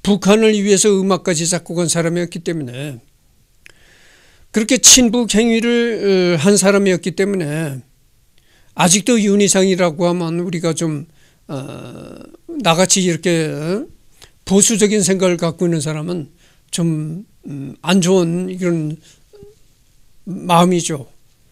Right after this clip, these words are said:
하여튼 그래서 윤희상에 관해서 제-, 계속 여러, 여러 가지 서론이 길어졌습니다마는, 어, 리딩을 해나가도록 하겠습니다. 일제강점기인 천구백십칠 년 구월 십칠 일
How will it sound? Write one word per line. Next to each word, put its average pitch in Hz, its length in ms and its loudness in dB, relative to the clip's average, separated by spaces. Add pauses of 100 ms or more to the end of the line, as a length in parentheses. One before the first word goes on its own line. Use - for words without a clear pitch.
(320)
하여튼 233 380 2
그래서 202 360 2
윤희상에 185 560 2
관해서 170 360 -2
제-, 170 220 -4
계속 175 540 0 (1300)
여러, 196 360 6
여러 190 200 4
가지 220 220 4
서론이 196 500 2
길어졌습니다마는, 165 1300 -4 (480)
어, 170 40 -6 (200)
리딩을 214 420 0
해나가도록 180 600 -2
하겠습니다. 143 600 -6 (1160)
일제강점기인 196 880 2
천구백십칠 180 760 -2
년 180 180 0
구월 170 200 -2
십칠 - 340 -4
일 143 180 -8